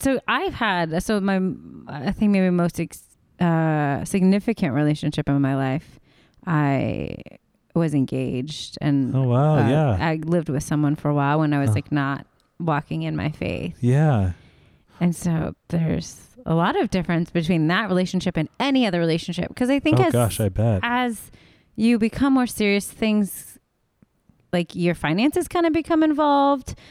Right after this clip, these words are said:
Speaker 1: If you're taking trips
Speaker 2: Yeah.
Speaker 1: together, sharing food together, like,
Speaker 2: Right.
Speaker 1: just more life is being crossed over.
Speaker 2: It's like a, kind of like two sides of a zipper, like, slowly zipping up,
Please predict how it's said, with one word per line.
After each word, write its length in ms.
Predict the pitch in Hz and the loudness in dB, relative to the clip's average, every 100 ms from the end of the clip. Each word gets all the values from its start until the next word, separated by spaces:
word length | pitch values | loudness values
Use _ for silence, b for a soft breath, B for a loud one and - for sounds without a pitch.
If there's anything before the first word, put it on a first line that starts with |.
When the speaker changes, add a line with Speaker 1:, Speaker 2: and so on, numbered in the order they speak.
| B | B
Speaker 1:
If 120 | 214 | -2
you're 100 | 226 | 0
taking 240 | 214 196 180 | 0 0 2
trips 220 | 104 - | 4 4
Speaker 2:
Yeah. 40 | 104 | 4
Speaker 1:
together, 400 | 247 233 226 190 | 2 0 0 -2
sharing 320 | - 170 165 | -2 -2 -2
food 360 | - 240 247 226 | -2 2 2 2
together, 720 | 233 233 220 220 220 214 214 | -2 -2 -2 0 0 2 2
like, 300 | 202 180 - - | 0 0 -4 -4
Speaker 2:
Right. 300 | 110 120 117 | 0 2 2
Speaker 1:
just 180 | 233 | 2
more 320 | 226 220 220 220 | 2 4 2 0
life 480 | 180 175 226 - | 0 0 0 0
is 200 | 190 247 - | 0 -2 2
being 680 | 269 262 262 254 262 254 - _ b b b - | 2 4 4 6 4 2 -4 _ b b b -16
crossed 400 | - 247 240 - | -6 -2 -2 -2
over. 320 | 247 240 226 240 | 0 2 2 2
Speaker 2:
It's 260 | 240 240 | 4 4
like 240 | 240 117 120 | 2 2 2
a, 480 | 110 104 98 95 92 b b b b _ _ _ _ _ _ _ _ | 2 2 2 -2 -4 b b b b _ _ _ _ _ _ _ _
kind 160 | - 120 | -2 0
of 100 | 110 | 2
like 200 | 101 - | 0 -2
two 200 | - 117 | -2 0
sides 360 | - 110 107 | 2 2 2
of 100 | 104 | 0
a 60 | 98 | 0
zipper, 460 | 92 101 101 87 85 - | 0 0 0 0 -2 -8
like, 180 | 104 95 | -6 -4
slowly 420 | - 113 104 104 | -2 0 2 2
zipping 380 | 92 104 - 95 | 0 -2 -2 -2
up, 240 | 95 85 | -2 -6